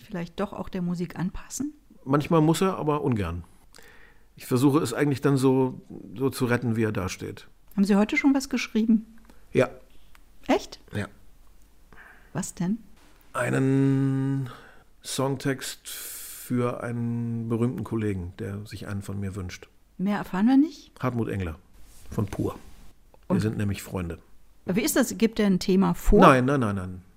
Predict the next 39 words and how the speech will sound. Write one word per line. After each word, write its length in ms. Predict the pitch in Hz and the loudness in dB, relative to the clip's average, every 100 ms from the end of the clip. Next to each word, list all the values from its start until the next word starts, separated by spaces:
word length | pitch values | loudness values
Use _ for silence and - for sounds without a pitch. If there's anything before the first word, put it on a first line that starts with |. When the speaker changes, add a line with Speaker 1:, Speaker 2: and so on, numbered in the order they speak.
| - | -18
Speaker 2:
Ich, 220 | - - | -16 -12
ich 160 | 95 - | -12 -10
versuche 320 | - 120 131 | -6 -2 0
mich 140 | 123 | -2
in 80 | 131 | -2
ihn 100 | 120 | 0
hineinzudenken. 600 | 117 113 131 139 131 139 | 2 2 0 -2 -2 -2
Ich 120 | 113 | -8
kenne 180 | - 143 | -2 0
ihn 100 | 147 | 2
gut 280 | 147 151 - - _ - - _ | 4 2 2 -16 _ -20 -20 _
und 440 | - 120 104 - - - _ - | -6 -4 -6 -12 -20 -20 _ -6
hoffe, 160 | 113 | -2
dass 160 | 123 107 | 0 0
er 60 | 113 | 0
es 100 | 123 | 2
nimmt. 240 | 131 160 | 2 2
Er 80 | 131 | 0
ist 80 | 113 | 0
sehr 160 | 113 | -2
wählerisch, 540 | 92 95 123 160 196 - | -2 -2 -2 -4 -6 -8
aber 180 | 135 135 | -6 -4
er 140 | 143 131 | -4 -2
wollte 200 | 147 151 | -2 -2
es 280 | - - - | -6 -10 -16
haben. 340 | - 147 98 92 | -2 -2 0 -4
Er 80 | |
hat 80 | 101 | -6
mich 160 | 135 - | -8 -4
angepiekt. 480 | 131 104 98 - - - _ _ - - - - - | -4 -4 -8 -10 -20 -20 _ _ -20 -20 -20 -20 -18
Speaker 1:
Sie 160 | - 214 | -4 2
haben 80 | 214 | 6
noch 160 | 220 247 | 4 4
einen 180 | 233 226 | 2 2
Song 280 | 233 233 | 2 0
für 120 | 226 226 | 0 -4
unsere 220 | 208 208 | -4 -2
Sendung 320 | 185 254 254 | 0 0 0
ausgesucht. 1080 | 143 160 180 160 165 170 - - - - | -2 -6 -8 -6 -8 -8 -12 -14 -14 -18